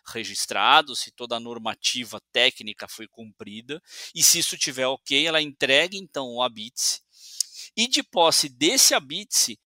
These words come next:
a construtora, então, pode ir ao registro de imóveis e desmembrar aquele antigo,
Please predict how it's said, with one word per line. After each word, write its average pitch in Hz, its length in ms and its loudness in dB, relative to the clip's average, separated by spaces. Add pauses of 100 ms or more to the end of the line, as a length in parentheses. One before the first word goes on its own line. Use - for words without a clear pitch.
(400)
a - 80 -18
construtora, 180 420 -6
então, 190 220 -8
pode 151 340 0
ir 147 60 0
ao 143 100 2
registro 131 440 -6
de 131 160 -8
imóveis 151 560 -4
e 156 100 -10
desmembrar 175 1200 2
aquele 160 380 0
antigo, 226 920 -4